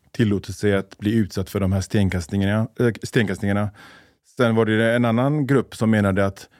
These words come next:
nej, polisen skulle aldrig gett, eh, honom tillstånd att få bränna Koranen i, i, på de här platserna. Eh, men det anmärkningsvärda var ju någon som sa att, eh,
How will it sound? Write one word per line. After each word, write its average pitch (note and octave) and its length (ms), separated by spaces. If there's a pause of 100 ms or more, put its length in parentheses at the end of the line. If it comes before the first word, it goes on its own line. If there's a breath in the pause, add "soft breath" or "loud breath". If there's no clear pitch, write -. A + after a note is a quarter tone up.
nej, A2 180
polisen G#2 320
skulle G2+ 220
aldrig G#2 260
gett, - 380
eh, F#2+ 460 (760)
honom G#2 180
tillstånd G#2+ 600
att G2 120
få - 80
bränna F#2 280
Koranen F#2 460
i, F#2+ 320
i, F#2 460
på A#2 120
de G2+ 100
här F#2+ 60
platserna. G#2+ 460 (580 loud breath)
Eh, G#2+ 380
men A#2+ 140
det - 80
anmärkningsvärda C3 680
var B2 160
ju G#2+ 280 (520)
någon A2 240
som G#2+ 180
sa G2 420 (600 soft breath)
att, - 340
eh, G2+ 440